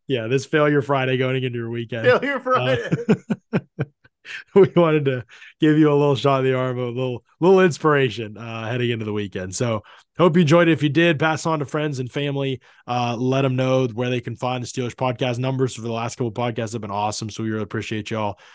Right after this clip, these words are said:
Speaker 1: uh, sharing those and spreading the love on those. Um, as this thing continues to build, we'll continue to produce more and more as much as we can and, and talk as much up as we can about this team, especially as we move into the offseason where a lot of important decisions are gonna be made. That's really, I think,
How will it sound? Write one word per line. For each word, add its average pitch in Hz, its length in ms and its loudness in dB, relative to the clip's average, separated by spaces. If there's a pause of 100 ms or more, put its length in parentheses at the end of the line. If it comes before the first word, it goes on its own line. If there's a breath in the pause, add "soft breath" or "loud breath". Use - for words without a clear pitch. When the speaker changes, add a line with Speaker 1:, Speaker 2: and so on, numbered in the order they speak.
(120)
Speaker 1:
uh, 107 260 -2
sharing 147 420 2
those 131 420 2
and 110 100 -12
spreading 123 300 -4
the 117 80 -6
love 117 240 -4
on 110 160 -6
those. 110 440 -6
Um, 104 360 -8 (300 soft breath)
as 107 80 -4
this 110 160 -4
thing 107 140 -6
continues 107 420 -6
to 104 80 -8
build, 123 320 0
we'll 110 100 -4
continue 120 400 -6
to 107 180 -2 (380 soft breath)
produce 120 360 2
more 120 200 -2
and 120 80 -4
more 127 200 0
as 113 80 -4
much 113 180 -8
as 110 100 -10
we 104 120 -8
can 120 320 -4
and, 101 160 -10
and 98 180 -12
talk 107 260 -6
as 104 120 -8
much 104 200 -6
up 107 200 -8 (280 soft breath)
as 101 120 -8
we 104 80 -2
can 110 260 -4
about 107 260 -6
this 104 140 -8
team, 107 220 -8
especially 113 400 -4
as 101 80 -6
we 104 80 -6
move 107 160 -4
into 104 100 -8
the 101 80 -8
offseason 101 500 -6
where 98 120 -6
a 98 40 -6
lot 95 200 -4
of 92 80 -10
important 92 320 -12
decisions 95 320 -10
are 92 60 -12
gonna 92 120 -10
be 92 100 -12
made. 92 260 -10
That's 98 220 -8
really, 98 300 -6
I 90 140 -8
think, 95 260 -10